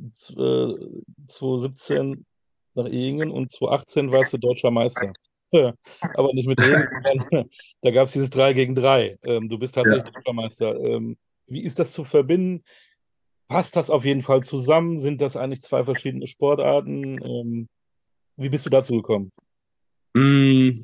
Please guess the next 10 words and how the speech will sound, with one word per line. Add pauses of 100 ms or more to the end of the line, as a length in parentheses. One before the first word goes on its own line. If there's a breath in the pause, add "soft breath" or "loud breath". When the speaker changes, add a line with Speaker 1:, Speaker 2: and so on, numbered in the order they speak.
Speaker 2:
also
dazu
bin
ich
gekommen,
äh,
durch,
ähm,
Dia
Soliman.